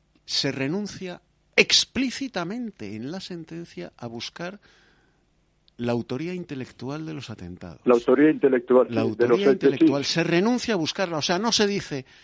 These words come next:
Speaker 1: "Después de una búsqueda incansable, no
Speaker 2: In-,
Speaker 1: la hemos
Speaker 2: in-,
Speaker 1: encontrado". No, no.
Speaker 2: infructuosa.
Speaker 1: Se renuncia a buscar la autoría intelectual. De modo y manera que nos tenemos que creer, porque es la sentencia,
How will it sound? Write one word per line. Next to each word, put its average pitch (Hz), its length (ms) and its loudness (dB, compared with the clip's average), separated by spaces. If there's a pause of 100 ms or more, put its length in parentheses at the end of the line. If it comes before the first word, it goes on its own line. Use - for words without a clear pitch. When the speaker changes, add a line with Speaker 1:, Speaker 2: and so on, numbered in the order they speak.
(240)
Speaker 1:
"Después 185 600 -6
de 190 80 -6
una 175 280 -6
búsqueda 139 760 -6
incansable, 151 1040 -8
no 147 220 4
Speaker 2:
In-, 151 80 -2
Speaker 1:
la 156 80 0
hemos 143 260 2
Speaker 2:
in-, 135 80 -4
Speaker 1:
encontrado". 175 440 4
No, 214 180 0
no. 202 180 10
Speaker 2:
infructuosa. 151 340 -8 (160)
Speaker 1:
Se - 300 -2
renuncia 185 800 2
a 131 40 0
buscar 139 360 -4
la 202 100 0
autoría 175 360 -2
intelectual. 143 680 2 (540)
De 151 200 4
modo 294 300 10
y 285 80 6
manera 254 540 4 (1120)
que 156 160 4
nos 156 200 2
tenemos 240 540 0
que 165 180 -10
creer, 214 520 -8 (160)
porque 98 500 -12
es - 240 -4
la 127 260 -2
sentencia, 85 1400 -10